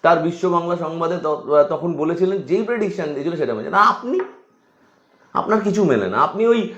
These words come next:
আহ, মানে ওই জ্যোতিষীরা বসে না রাস্তায়,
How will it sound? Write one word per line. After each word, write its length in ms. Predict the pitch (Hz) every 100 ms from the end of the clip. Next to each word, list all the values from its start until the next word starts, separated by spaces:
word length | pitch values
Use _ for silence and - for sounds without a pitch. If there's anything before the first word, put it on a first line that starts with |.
| -
আহ, 240 | 117 135 131
মানে 280 | 139 131 -
ওই 360 | 147 143 -
জ্যোতিষীরা 500 | 120 170 175 185 214
বসে 240 | 202 202 226
না 120 | 233
রাস্তায়, 480 | 151 - - 151